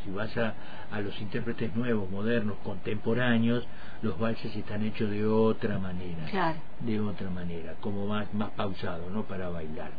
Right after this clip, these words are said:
Speaker 1: Eh, de hecho, yo en mi espectáculo hago dos valses con esa característica,
Speaker 2: Ujú.
Speaker 1: porque la gente que va a escuchar no va a bailar, por lo tanto, uno puede permitirse,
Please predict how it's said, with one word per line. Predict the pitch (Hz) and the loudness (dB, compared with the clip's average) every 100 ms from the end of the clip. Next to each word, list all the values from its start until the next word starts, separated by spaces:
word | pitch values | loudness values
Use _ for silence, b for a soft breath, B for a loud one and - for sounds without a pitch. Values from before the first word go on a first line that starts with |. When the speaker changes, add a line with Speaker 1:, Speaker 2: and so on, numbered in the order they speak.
| B B B B B B - - | B B B B B B -4 -4
Speaker 1:
Eh, | 104 | -2
de | 98 107 | 0 2
hecho, | 107 101 98 | 0 0 0
yo | 101 104 | 0 0
en | 98 92 | 0 0
mi | |
espectáculo | 90 95 92 110 107 98 | 0 -2 0 0 0 0
hago | 101 95 | 0 0
dos | 104 104 | 0 0
valses | 107 101 113 | 0 0 -2
con | - 101 | 0 0
esa | 123 - 90 | 0 0 -2
característica, | 85 82 - 90 85 - - 190 | -2 -2 -2 -2 -2 -2 -2 0
Speaker 2:
Ujú. | |
Speaker 1:
porque | 190 208 233 - B B - | 0 0 0 -2 B B -2
la | - | -2
gente | - 95 101 90 | -2 -2 -2 -2
que | 98 | -2
va | 104 107 101 92 85 | 0 0 0 -2 -4
a | 82 | -4
escuchar | 85 - 95 113 113 113 | -2 -2 0 2 2 0
no | 107 113 127 | 0 0 2
va | 135 | 2
a | |
bailar, | 98 90 87 85 | 0 0 -2 -2
por | 95 | -2
lo | 95 | -2
tanto, | 92 107 104 117 113 B B B B - | -2 -2 0 0 0 B B B B -2
uno | 107 104 | 0 0
puede | 107 104 98 | 0 0 2
permitirse, | 120 110 120 113 135 113 110 110 | 2 4 2 4 4 4 2 0